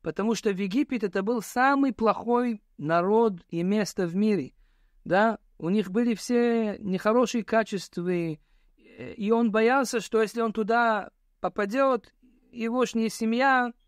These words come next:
потихоньку-потихоньку ихняя духовный уровень станет нехороший. Он от этого очень боялся. А дети, э,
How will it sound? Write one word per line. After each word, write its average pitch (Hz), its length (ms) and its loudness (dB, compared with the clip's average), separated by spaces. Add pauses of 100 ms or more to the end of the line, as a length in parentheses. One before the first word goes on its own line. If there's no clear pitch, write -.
(360)
потихоньку-потихоньку 240 1200 -2
ихняя 220 320 0
духовный 233 500 0
уровень 233 640 -2 (420)
станет 226 400 0
нехороший. 214 640 -2 (400)
Он 214 160 0
от 220 100 -2
этого 233 360 2
очень 226 340 0
боялся. 214 500 -2 (320)
А 131 100 -14
дети, 135 800 0 (160)
э, 127 380 -12